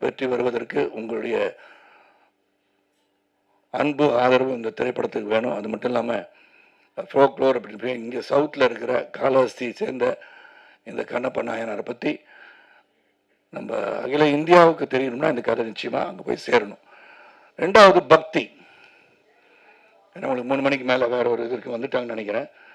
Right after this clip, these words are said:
இந்த பக்தியை பத்தி சொல்லியிருக்காங்க. எவ்வளவு பேருக்கு பக்தி இருக்குன்றது இன்னைக்கு அந்த பக்தியை வந்து எல்லாரும் வந்து இப்ப ஜோசியத்தை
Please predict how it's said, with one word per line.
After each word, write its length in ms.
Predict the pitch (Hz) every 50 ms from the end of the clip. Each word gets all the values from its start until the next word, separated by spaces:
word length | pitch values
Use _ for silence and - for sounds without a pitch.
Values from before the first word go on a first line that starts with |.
| - - - - - - - - -
இந்த 120 | - 147 143 - 165
பக்தியை 300 | 165 165 - - 240 226 196
பத்தி 180 | 190 180 180 170 -
சொல்லியிருக்காங்க. 420 | 143 131 131 117 113 107 104 104 117
எவ்வளவு 200 | 139 165 175 175 185
பேருக்கு 240 | 185 190 190 180 143
பக்தி 260 | 143 139 - - 165 147
இருக்குன்றது 480 | 143 147 147 - 147 143 135 131 131 139 131 120
இன்னைக்கு 260 | 117 107 - 117 120 147 160 - - - - - - - - - - _ -
அந்த 100 | - - - -
பக்தியை 400 | - - - - - - - 403 370 165
வந்து 180 | 160 160 156 175 175 165
எல்லாரும் 280 | 151 147 151 151 156
வந்து 160 | 151 143 147 131 117 120 - - - - - _ - -
இப்ப 160 | - - - 220 -
ஜோசியத்தை 420 | 170 190 220 214 - - 196 -